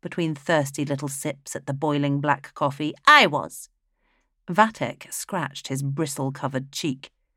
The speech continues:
My late husband married into Udolpho. I am the direct heir, am I not, father? Schedoni shook his head, as if unable to remember.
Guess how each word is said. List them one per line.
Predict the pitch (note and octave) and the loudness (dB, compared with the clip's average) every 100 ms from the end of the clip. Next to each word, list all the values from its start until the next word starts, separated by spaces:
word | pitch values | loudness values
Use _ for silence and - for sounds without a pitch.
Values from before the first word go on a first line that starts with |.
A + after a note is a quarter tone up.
| _ _ _ _ | _ _ _ _
My | G#3 G#3+ | 4 6
late | B3 A4 - | 8 6 2
husband | - F4 - F3 F#3 | 4 4 4 0 4
married | A3+ A#3+ A#3+ C4+ | 6 8 8 6
into | E4 G#3 | 4 4
Udolpho. | E3+ D3+ D#3+ C#3+ C#3+ C#3 C#3 - - | 2 4 4 2 -2 -2 -4 -4 4
I | D4 F4 F#4+ | 6 6 4
am | A#3 | 2
the | F#3+ | 4
direct | G3 A#3+ B3+ - - | 6 6 2 -4 4
heir, | A#3+ G3 E3+ C#3 - | 6 8 8 4 0
am | A3 | 6
I | A#3 | 8
not, | B3+ - - _ _ | 8 6 -2 _ _
father? | - C4 B3+ E4+ _ _ _ _ _ _ _ _ | 6 8 8 4 _ _ _ _ _ _ _ _
Schedoni | - G#3+ A#3 A#3 F3+ C3+ | -8 -2 2 2 2 0
shook | D3 C#3+ | -2 -6
his | C#3+ | -6
head, | - D3+ C3+ - _ _ _ _ - | -2 -2 -2 -6 _ _ _ _ -8
as | E3+ | -6
if | F#3 E3+ | -4 -4
unable | E3 D3+ C#3+ C#3 | -2 -2 -2 -2
to | D3 | -2
remember. | D3 D#3+ D#3+ D3 C3+ | 0 0 0 0 -2